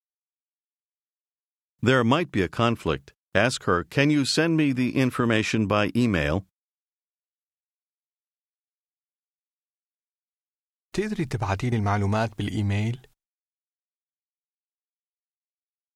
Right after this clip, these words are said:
Speaker 1: You have plans, but try to tell her, "I think we can change the date of our meeting."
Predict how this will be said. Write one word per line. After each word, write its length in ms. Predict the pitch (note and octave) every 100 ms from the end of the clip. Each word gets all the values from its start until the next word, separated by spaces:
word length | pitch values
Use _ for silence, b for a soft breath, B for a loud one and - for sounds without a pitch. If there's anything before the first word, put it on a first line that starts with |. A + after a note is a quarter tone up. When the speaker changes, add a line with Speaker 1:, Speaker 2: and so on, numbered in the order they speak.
| _ _ _ _ _ _ _ _ _ _ _ _ _ _ _ _
Speaker 1:
You 140 | A2+ A2
have 300 | B2+ A#2+ -
plans, 520 | - D#3 G2 F2+ G2
but 200 | E2+ D2+ -
try 200 | - A2
to 80 | F#2+
tell 280 | - G#2 G2
her, 240 | E2 C#2+ - _ _
"I 160 | G2+ G2+
think 340 | - E3+ -
we 140 | C3 G#2+
can 360 | - G2 F2
change 400 | - C#3+ C3+ B2
the 100 | G2+
date 300 | D2+ C3 D3
of 120 | F2+
our 200 | F2 D#2
meeting." 480 | D#2 G#2 A2+ C#2 -